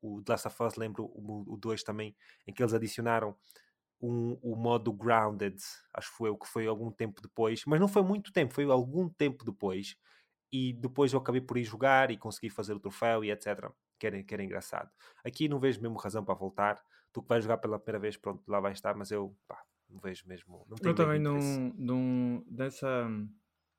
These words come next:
Speaker 2: nessa seara aí dos New Game Plus da vida, eu, ah, opto sempre por fazer New Game Plus em, em jogos muito específicos.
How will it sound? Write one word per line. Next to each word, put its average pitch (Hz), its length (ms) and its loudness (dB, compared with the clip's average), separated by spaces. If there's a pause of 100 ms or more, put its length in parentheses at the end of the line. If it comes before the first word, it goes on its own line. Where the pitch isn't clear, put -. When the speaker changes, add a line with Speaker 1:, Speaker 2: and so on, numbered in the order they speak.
(720)
Speaker 2:
nessa 120 280 -4
seara 117 340 0
aí 113 100 2
dos 113 320 -2
New 113 160 0
Game 110 240 0
Plus 110 800 -4
da 110 140 -4
vida, 110 400 -4 (540)
eu, 147 640 4 (160)
ah, 127 420 2
opto 143 280 0
sempre 135 280 -2
por 113 120 -14
fazer 123 320 -2
New 131 160 0
Game 131 200 0
Plus 123 280 0 (880)
em, 120 420 2
em 117 160 2
jogos 123 400 0
muito 131 460 0
específicos. - 920 -6